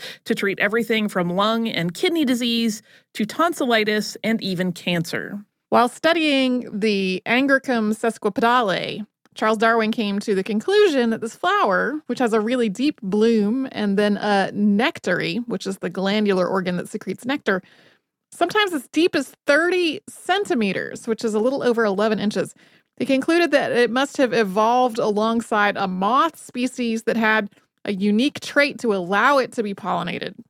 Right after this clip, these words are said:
Speaker 2: So to explain how this flower with this very deep well could be pollinated, he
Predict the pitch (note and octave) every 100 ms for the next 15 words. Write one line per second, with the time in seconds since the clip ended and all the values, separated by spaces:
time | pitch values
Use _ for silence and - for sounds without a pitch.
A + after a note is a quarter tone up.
0 | _ - F3+ F#3 F#3+ - - A3 A3+ A#3+
1 | B3 C4 B3 G#3 G3+ F#3+ F#3+ - G3 G#3
2 | B3 A3+ D#3+ F3+ F#3 F#3 F#3+ F3 G#3 G#3
3 | A#3 A#3 G#3 A3 A3+ - G3 G#3+ G3 F3+
4 | F#3+ F#3+ G3 A3 G#3 F#3+ F3+ G#3 G#3